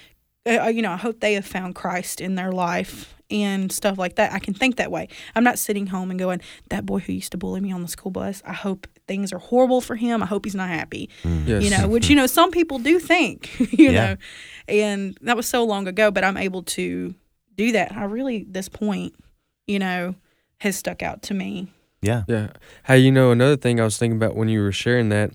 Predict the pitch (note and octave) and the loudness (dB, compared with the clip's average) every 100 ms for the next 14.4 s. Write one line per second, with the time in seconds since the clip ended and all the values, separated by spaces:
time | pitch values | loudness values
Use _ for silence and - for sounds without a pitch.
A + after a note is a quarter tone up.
0 | - G#2 G2 - A#2+ A#2 - G2 G2+ - | -4 -2 -2 -2 0 0 0 -4 -4 -2
1 | A2 - A2 C#2+ G#2 G2+ G2 - A2 A2 | -2 -2 -4 0 0 0 -2 0 0 2
2 | A#2 G#2+ G2 - A2+ A2 G2 - A2 A2 | 0 0 -2 -2 -2 0 -2 -2 2 2
3 | G2+ F#2+ G#2+ G2 G#2+ G2+ - - - _ | 2 0 -2 0 2 2 0 -10 -20 _
4 | _ _ - A2+ A2+ A#2+ A#2 A2+ G#2 G2 | _ _ -2 2 4 4 4 4 2 2
5 | A2+ A2+ A2+ G#2+ G#2+ G2 A2 G#2 G#2 G2 | 2 4 2 0 0 4 4 2 0 0
6 | G2+ G#2 G2 F#2 - G2+ G2+ G2 G2 G2+ | 2 0 0 -4 -2 -2 0 0 0 2
7 | A2 A2+ G2+ G2 - - _ - G#2 - | 4 4 4 0 -2 -18 _ -6 -4 0
8 | A#2+ G#2+ - G#2+ G#2+ F#2+ A2+ A2 G2+ G2+ | 0 2 2 2 2 0 -2 -2 -2 2
9 | G#2+ G2+ - A2+ G#2+ G2 G2 F#2 - A#2 | 2 2 4 2 4 0 0 -2 2 4
10 | G#2 - - - - - A#2+ A#2+ B2+ A2+ | 2 0 -20 -20 -10 0 2 2 2 2
11 | - G#2 G#2+ G#2+ A2 G#2+ G#2 G2+ - G#2 | 2 2 2 2 4 4 2 -2 -4 -4
12 | G2 F#2+ A#2+ A#2+ - G#2 G#2 - - - | -2 -2 0 0 -2 0 2 0 -6 -20
13 | - _ _ A2 G#2+ A2+ A#2+ C#3 F3 C#3+ | -20 _ _ -2 0 4 6 6 6 4
14 | C3 C#3+ F#3+ | 2 4 2